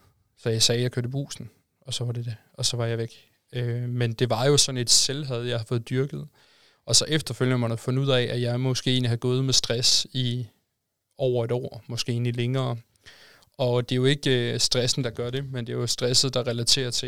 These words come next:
at jeg så har fået, øhm, depression, en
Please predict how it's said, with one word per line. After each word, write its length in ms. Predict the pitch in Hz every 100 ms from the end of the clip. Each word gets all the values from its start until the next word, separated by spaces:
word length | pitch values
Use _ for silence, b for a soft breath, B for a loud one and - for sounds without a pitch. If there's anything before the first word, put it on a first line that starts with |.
| 127
at 100 | 131
jeg 140 | 120 113
så 120 | 123
har 180 | 113 113
fået, 540 | - 123 127 131 139 - _ _ _ _ _
øhm, 680 | 120 113 113 113 113 117 113 110
depression, 540 | - 117 135 131 120 113
en 240 | 120 113